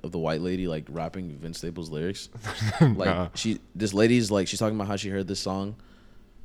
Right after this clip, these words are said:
Speaker 1: on the radio, and, um, she's, like, literally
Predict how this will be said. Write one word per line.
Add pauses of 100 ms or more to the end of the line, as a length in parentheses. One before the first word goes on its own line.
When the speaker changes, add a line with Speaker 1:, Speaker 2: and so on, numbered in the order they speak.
(160)
Speaker 1:
on
the
radio,
and,
um,
she's,
like,
literally